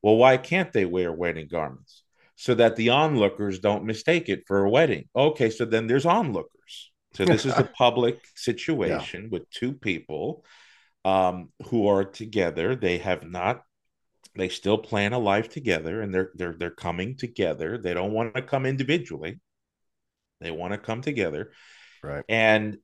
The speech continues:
Speaker 1: they're being blessed. Yes, the persons are being blessed, but Fernandez makes it clear that the, the blessing has another object in mind, which is the good elements within the relationship that they have.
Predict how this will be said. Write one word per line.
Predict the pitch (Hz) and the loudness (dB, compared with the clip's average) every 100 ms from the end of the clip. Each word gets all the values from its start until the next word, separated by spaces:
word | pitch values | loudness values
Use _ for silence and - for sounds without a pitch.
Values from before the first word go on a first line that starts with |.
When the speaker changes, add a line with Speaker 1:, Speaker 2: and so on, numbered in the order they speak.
| - | -6
Speaker 1:
they're | 92 107 | 2 2
being | 101 113 120 127 | 4 2 2 0
blessed. | 123 165 123 107 117 - - | 4 6 6 4 0 -10 -16
Yes, | 113 117 135 - | 0 4 4 0
the | 110 | -8
persons | - - - 170 165 143 117 | -8 -2 0 2 0 -6 -4
are | 113 | -4
being | - 98 90 | -2 -4 -2
blessed, | 87 82 90 - 90 | 0 0 0 -6 2
but | 113 113 - _ _ | 4 4 2 _ _
Fernandez | 98 92 98 113 120 117 | -10 -4 -2 0 0 0
makes | 101 92 - | -2 -6 -6
it | 87 - | -10 -10
clear | _ 147 127 85 85 90 - _ _ _ | _ -2 0 0 -4 -10 -14 _ _ _
that | 95 92 | 0 2
the, | 95 92 - | 0 0 -4
the | 92 | -12
blessing | 80 98 147 147 - 92 | -4 2 2 2 -6 -8
has | 90 95 92 | -2 0 0
another | 92 90 107 110 98 - | -2 -2 0 2 0 0
object | 113 120 101 98 - | 0 0 -2 -4 -4
in | 90 92 | -8 -2
mind, | 143 131 90 85 85 _ _ _ | 0 0 -2 -6 -12 _ _ _
which | 101 101 98 | -2 0 2
is | 95 90 | 2 0
the | - 95 | -2 -2
good | 87 101 104 98 | -2 0 2 4
elements | 95 95 92 87 90 - | 2 2 0 -4 -8 -6
within | 87 90 92 | -6 -2 -2
the | 87 | -2
relationship | 82 85 80 85 85 - 80 - 82 - _ | -4 -4 -2 -4 -6 -10 -12 -4 -4 -4 _
that | 82 78 | -8 -6
they | - 98 | -2 -2
have. | 101 151 120 73 | -2 -2 0 -2